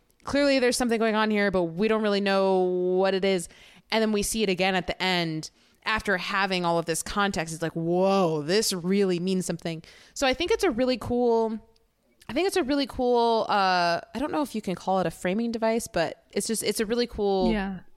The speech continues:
Speaker 1: technique to include in storytelling. I liked it a lot.
Speaker 2: Mm-hmm. Good. Yeah. Yeah. I love the, when it's well deployed, I love the, um, the use of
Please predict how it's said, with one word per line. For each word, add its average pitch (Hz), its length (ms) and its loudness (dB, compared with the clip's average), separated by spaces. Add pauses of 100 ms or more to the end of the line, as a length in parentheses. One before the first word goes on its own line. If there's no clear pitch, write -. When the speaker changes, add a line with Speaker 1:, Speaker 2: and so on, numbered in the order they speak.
(120)
Speaker 1:
technique - 680 -4
to 190 200 -4
include 175 640 -4
in 165 240 -4
storytelling. - 800 -6
I 208 80 2
liked 185 260 0
it - 60 -6
a - 60 -8
lot. - 240 -10 (500)
Speaker 2:
Mm-hmm. 202 360 4 (540)
Good. 156 300 -8
Yeah. 170 380 -2
Yeah. 160 340 -4
I 220 120 4
love 220 320 4
the, 170 180 -2 (300)
when 208 200 4
it's 247 180 2
well 190 200 0
deployed, 170 440 -2
I 175 120 0
love 175 320 0
the, 165 240 -4
um, 160 260 -4 (540)
the 208 100 4
use 190 520 2
of 170 520 0